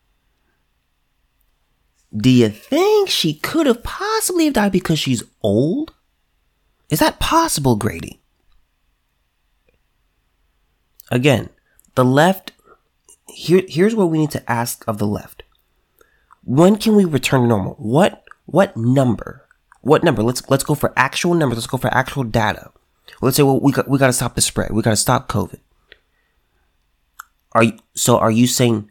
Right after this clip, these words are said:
there needs to be zero covid? Is that what you're saying? What, what number?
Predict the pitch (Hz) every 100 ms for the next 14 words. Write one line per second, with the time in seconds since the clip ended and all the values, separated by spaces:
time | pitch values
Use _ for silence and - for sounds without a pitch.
0 | _ - 113 117 110 117 104 104 107 -
1 | 101 101 123 120 104 - 113 117 165 -
2 | _ _ _ _ _ _ _ _ _ _
3 | _ _ _ _ _ _ _ _ _ _
4 | _ _ _ _ _ _ _ _ _ _
5 | _ _ _ _ _ _ _ _ _ _
6 | _ _ 120 101 107 117 127 156 170 165
7 | - 139 - 127 160 - 127 131 135 104
8 | - -